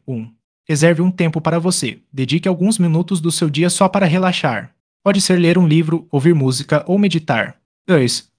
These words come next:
Exercite-se. Movimentar o corpo libera endorfinas, que são os hormônios da felicidade.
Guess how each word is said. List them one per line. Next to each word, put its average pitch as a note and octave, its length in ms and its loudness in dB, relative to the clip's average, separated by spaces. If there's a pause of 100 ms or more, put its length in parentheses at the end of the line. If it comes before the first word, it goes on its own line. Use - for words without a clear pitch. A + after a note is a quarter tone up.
(220)
Exercite-se. G3+ 960 0
Movimentar D#3+ 540 2
o D3+ 40 -4
corpo E3+ 340 -2
libera C#3 320 2
endorfinas, D#3+ 800 0
que F#3+ 100 0
são G3 160 0
os G3 120 0
hormônios F3 420 2
da D#3+ 100 2
felicidade. D#3+ 840 0